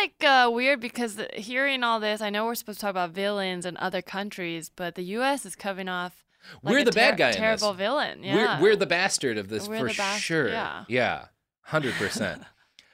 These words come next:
Speaker 2: So one of Allende's first orders of business,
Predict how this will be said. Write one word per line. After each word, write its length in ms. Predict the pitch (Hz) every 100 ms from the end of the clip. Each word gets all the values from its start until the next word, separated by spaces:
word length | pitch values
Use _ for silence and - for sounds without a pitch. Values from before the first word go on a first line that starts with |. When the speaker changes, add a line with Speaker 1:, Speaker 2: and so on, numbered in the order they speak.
| _
Speaker 2:
So 120 | - 147
one 160 | 156
of 140 | 170 131
Allende's 680 | 131 127 135 131 123 113
first 260 | - 110 -
orders 280 | 104 98 98
of 100 | -
business, 540 | 98 101 82 - -